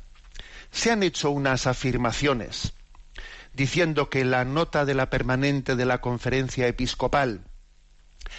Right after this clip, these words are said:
ha sido absolutamente ambigua y que se ha puesto de perfil y que no, y que no ha condenado claramente, pues, esta inmoralidad, etcétera, que es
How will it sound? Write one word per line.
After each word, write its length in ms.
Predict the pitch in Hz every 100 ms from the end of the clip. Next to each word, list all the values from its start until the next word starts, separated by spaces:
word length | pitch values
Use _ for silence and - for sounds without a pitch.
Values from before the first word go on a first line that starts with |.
| - - - -
ha 140 | - 165
sido 440 | - 160 147 147 151
absolutamente 1120 | 147 123 - 143 156 151 147 147 135 143 143
ambigua 880 | 131 131 127 160 131 110 120 107 - - - - - - - - - - - - - -
y 180 | 165 151
que 220 | - 151
se 160 | - 151
ha 80 | 170
puesto 260 | 156 156
de 100 | 147
perfil 600 | - 135 - 165 147 123
y 80 | 127
que 180 | - 135
no, 720 | 143 147 143 135 135 131 117 - -
y 100 | 127
que 180 | 139
no 260 | 131 151 143
ha 160 | 135 -
condenado 880 | 139 123 127 143 139 131 131 120 - -
claramente, 1040 | 147 143 139 135 139 139 - 139 135 131
pues, 220 | 120 127
esta 220 | 131 -
inmoralidad, 720 | 131 127 127 123 123 135 131 -
etcétera, 320 | 120 123 151
que 80 | 151
es 140 | -